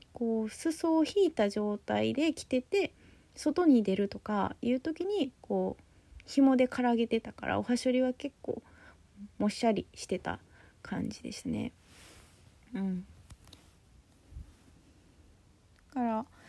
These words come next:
その現代の着物のこうあるべきみたいなのは、結構着物雑誌とか、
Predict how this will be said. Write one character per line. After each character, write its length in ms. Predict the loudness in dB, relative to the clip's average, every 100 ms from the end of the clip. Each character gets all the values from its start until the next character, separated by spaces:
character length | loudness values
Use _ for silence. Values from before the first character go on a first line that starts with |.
| -20 -20 -20 -20
そ 200 | -6 -2
の 120 | 0
現 300 | 0 0 2
代 160 | 4 4
の 160 | 2
着 160 | 2 6
物 320 | 8 8 6
の 200 | 6 4
こ 300 | 2 6 8
う 20 |
あ 80 | 6
る 100 | 4
べ 140 | 0
き 120 | 0 -2
み 140 | -2
た 160 | 0 0
い 40 |
な 140 | 0
の 140 | 0 0
は、 160 | -2 -4 -20 -20 -14 -10
結 140 | -10 -6
構 340 | -2 0 -2 -6
着 140 | 0
物 280 | 4 6 6
雑 200 | 4 4
誌 220 | 2 -4
と 120 | -8 -8
か、 220 | -10